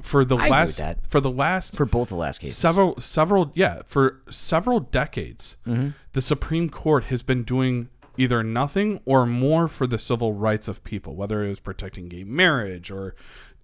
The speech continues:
Speaker 1: gays in the military
Speaker 2: Yeah.
Speaker 1: or, you know, affirmative action in the t-, early two thousands. The civil rights have been protected better and better, and that is what the Supreme Court was designed to do,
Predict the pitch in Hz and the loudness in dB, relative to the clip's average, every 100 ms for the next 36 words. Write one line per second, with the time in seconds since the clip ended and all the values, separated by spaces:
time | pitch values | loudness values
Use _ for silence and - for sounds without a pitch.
0 | 135 113 113 104 117 120 131 147 160 143 | -18 -6 -4 -4 -2 2 4 4 2 0
1 | - 113 98 90 90 104 107 107 107 104 | -4 -6 -6 -6 -4 0 0 0 -4 -8
2 | - - - - - - _ _ _ - | -14 -18 -14 -14 -16 -20 _ _ _ -4
3 | 127 123 123 120 113 113 131 147 - 151 | 0 2 2 0 0 2 2 2 0 0
4 | 151 139 - 135 143 135 139 170 143 90 | 0 -2 -2 2 2 0 -4 -4 -6 -8
5 | - - - - - 131 127 131 - 165 | -14 -20 -20 -20 -14 -8 -2 -2 -2 0
6 | 175 123 120 123 - 117 113 113 107 107 | 0 2 2 0 0 -4 -2 -2 -2 -8
7 | - 117 - 123 120 101 107 107 98 107 | -8 -8 -6 -6 -4 -2 -2 -2 -4 -6
8 | 95 110 123 151 156 123 117 113 - - | -6 -4 -4 -2 -4 -2 -2 -2 -4 -10
9 | 104 - 113 104 117 110 107 101 110 98 | -8 -6 -6 -6 -4 -4 -4 -6 -6 -8
10 | 104 110 135 139 113 90 - - - _ | -6 -2 -2 -2 -4 -8 -16 -20 -20 _
11 | - - 107 117 135 117 | -10 -10 -4 0 2 2